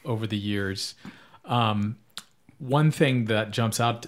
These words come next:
at me is that a, a really great predictor of your physical health beyond the age of,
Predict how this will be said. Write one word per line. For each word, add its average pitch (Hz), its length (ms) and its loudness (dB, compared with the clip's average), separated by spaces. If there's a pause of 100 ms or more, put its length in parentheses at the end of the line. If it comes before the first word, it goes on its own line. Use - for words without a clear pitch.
(120)
at 113 220 -2
me 117 300 0
is 113 180 -2
that 110 220 0
a, 123 300 -4
a 120 40 0
really 143 400 4
great 127 400 0
predictor 104 800 -2 (360)
of 120 200 -2
your 107 160 2
physical 117 640 2
health 104 600 -2 (320)
beyond 110 460 4
the 107 100 2
age 104 260 0
of, 95 300 -6